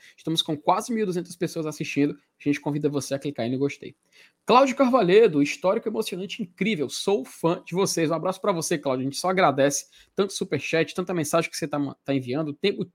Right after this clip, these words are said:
tempo do seu dia que você tá tirando pra acompanhar o G T. A gente agradece demais, tá, meu querido? O Vinícius Mota, que é outro que sempre manda superchat. "Se o Voivoda ficar, maravilha. Se resolve sair, a mesma equipe que o prospectou está apta a substituí-lo bem",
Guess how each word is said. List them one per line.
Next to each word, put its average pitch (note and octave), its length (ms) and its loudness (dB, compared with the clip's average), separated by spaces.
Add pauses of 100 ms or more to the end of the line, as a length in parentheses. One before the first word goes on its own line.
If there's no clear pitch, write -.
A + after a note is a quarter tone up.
tempo C4+ 220 0
do A3+ 80 -4
seu G3+ 180 2
dia E3+ 220 -2
que - 80 -12
você D#3 160 -12
tá D3 100 -8
tirando C#3+ 260 -2
pra C#3+ 140 -6
acompanhar C#3+ 340 -2
o C#3 40 4
G C3+ 160 -8
T. D3 240 0 (280)
A - 80 -20
gente C#3+ 160 0
agradece C#3 380 0
demais, C3 300 -8
tá, C#3+ 80 -2
meu D3+ 100 0
querido? C3 320 -4 (400)
O G3 80 2
Vinícius C4+ 400 2
Mota, G#3 340 4
que D#3+ 140 -2
é F3+ 40 6
outro G#3 200 0
que F3 80 -10
sempre A#3 340 -4
manda B3+ 160 -2
superchat. E3+ 520 0
"Se C4 160 -4
o G3+ 60 -2
Voivoda B3+ 280 2
ficar, G#3+ 420 2
maravilha. D#3 720 0 (240)
Se - 200 -6
resolve G#3+ 340 2
sair, A3+ 400 2 (200)
a A3+ 140 0
mesma A3+ 260 -2
equipe G3 280 -4
que - 140 -8
o F3+ 80 0
prospectou F#3+ 680 -2 (160)
está D#3 340 4
apta - 260 -2
a D3+ 120 0
substituí-lo D#3 760 -4
bem", C#3 400 4